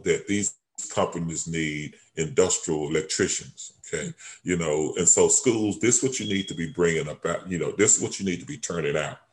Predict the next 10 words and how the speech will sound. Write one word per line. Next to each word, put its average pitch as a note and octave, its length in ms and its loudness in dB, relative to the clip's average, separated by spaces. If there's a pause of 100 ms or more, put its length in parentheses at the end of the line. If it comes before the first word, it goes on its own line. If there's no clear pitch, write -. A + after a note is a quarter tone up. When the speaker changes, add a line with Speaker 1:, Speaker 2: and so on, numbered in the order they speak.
(320)
Speaker 1:
you E2 80 -4
know, D#2+ 160 2
so - 160 0
that D#2 160 0
they F#2+ 120 6
could - 280 -4 (340)
move F#2 320 2
into E2+ 220 0
the D#2 100 0
workforce D2+ 840 2